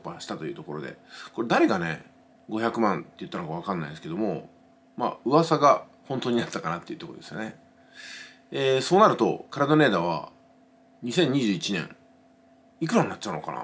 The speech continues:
と思ってるんですけども、まあ、予測の域を出ないんですけども、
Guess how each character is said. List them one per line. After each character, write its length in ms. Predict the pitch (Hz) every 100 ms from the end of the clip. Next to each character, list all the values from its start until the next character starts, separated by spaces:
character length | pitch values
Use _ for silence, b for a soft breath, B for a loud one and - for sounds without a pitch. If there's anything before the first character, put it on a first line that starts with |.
| -
と 60 | - _ _ _ -
思 120 | 113
っ 20 |
て 120 | -
る 60 | 87
ん 40 |
で 40 | 82
す 60 |
け 80 | -
ど 60 | 87
も、 300 | 95 90 - B B B _
ま 460 | 160 196 180 135 -
あ、 20 |
予 140 | 120 143
測 240 | 196 208
の 100 | 214
域 140 | 202
を 60 | 120
出 100 | 120
な 100 | 123
い 60 | 90
ん 60 |
で 60 | 78
す 120 | -
け 80 | 82
ど 60 |
も、 360 | 92 107 90